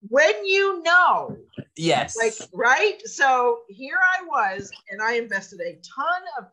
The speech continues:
Speaker 1: time in this thing to have this person say to me, "This is, this is exactly what we're looking for."
Speaker 2: Amazing. Yeah.
Speaker 1: Right?
Speaker 2: Yeah.
Speaker 1: So you know
Speaker 2: Yeah.
Speaker 1: what? If you're doing something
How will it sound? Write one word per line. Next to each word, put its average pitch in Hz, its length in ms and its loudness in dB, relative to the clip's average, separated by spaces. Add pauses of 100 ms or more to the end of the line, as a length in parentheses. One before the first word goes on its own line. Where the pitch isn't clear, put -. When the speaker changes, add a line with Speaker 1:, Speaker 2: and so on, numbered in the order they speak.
(160)
Speaker 1:
time 247 320 -2
in 147 120 -18
this - 260 -20
thing - 400 -20 (760)
to 220 80 -2
have 285 260 2
this 302 160 -14
person 262 460 -6
say 226 260 -4
to 196 60 -12
me, 101 400 -20 (960)
"This 220 180 -8
is, 185 240 -12 (140)
this 214 160 -10
is 170 120 -18
exactly 165 520 -4
what 143 200 -14
we're 139 80 -20
looking 127 220 -20 (1300)
for." 120 60 -4
Speaker 2:
Amazing. 120 480 -2 (180)
Yeah. 98 340 -6
Speaker 1:
Right? - 220 0
Speaker 2:
Yeah. 90 220 -8 (120)
Speaker 1:
So 302 260 0
you 294 120 -6
know 330 140 4
Speaker 2:
Yeah. 392 40 0
Speaker 1:
what? 294 240 0 (840)
If 196 140 -6
you're 330 160 -2
doing 330 260 -8
something 175 640 -8